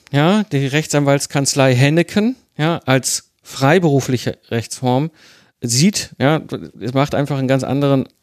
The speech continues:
un-, unter Umständen, das muss man immer, wir reden ja ausschließlich über unternehmerische Überlegungen und Entscheidungsstrategien, immer so auch dieses, macht das dann Sinn, wenn da vorne dran steht, Ingenieurbüro Pfingsten G M B H,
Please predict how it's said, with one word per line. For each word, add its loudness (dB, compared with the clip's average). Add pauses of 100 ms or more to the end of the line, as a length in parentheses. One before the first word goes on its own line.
(100)
un-, -8
unter 0
Umständen, 2
das -2
muss 0
man 0
immer, 2 (120)
wir 2
reden 0
ja 4 (140)
ausschließlich 0
über 0
unternehmerische 0
Überlegungen -2 (400)
und -10
Entscheidungsstrategien, -4 (420)
immer 4
so 4
auch 0
dieses, 2 (560)
macht 0
das 0
dann 2
Sinn, 2
wenn 0
da 2
vorne 0
dran 0
steht, -4
Ingenieurbüro 2
Pfingsten -2
G 4
M 4
B 4
H, 2